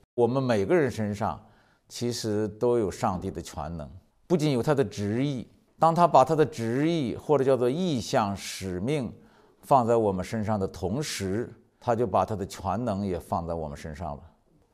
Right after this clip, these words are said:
问题就在于我们是不是意识到。我讲这个话是因为我意识到我自己，我自己身上有神的托付，我相信你们每个人身上都有神的托付。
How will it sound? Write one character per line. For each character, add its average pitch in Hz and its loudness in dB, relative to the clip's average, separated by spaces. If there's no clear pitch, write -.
问 180 8
题 127 -2
就 139 2
在 139 6
于 113 2
我 104 2
们 90 -4
是 - -8
不 101 -2
是 98 -6
意 127 -4
识 82 -8
到。 71 -6
我 120 2
讲 117 2
这 131 2
个 139 4
话 131 4
是 117 -4
因 120 -4
为 123 -2
我 110 2
意 113 -4
识 110 -6
到 107 2
我 85 0
自 - -10
己， 85 -14
我 127 4
自 175 6
己 139 4
身 131 0
上 127 4
有 104 4
神 98 -2
的 104 2
托 98 0
付， 92 -6
我 - -8
相 143 2
信 143 0
你 120 0
们 107 2
每 101 0
个 123 0
人 127 0
身 110 -4
上 98 -2
都 139 2
有 135 6
神 - -6
的 85 -4
托 76 -6
付。 - -14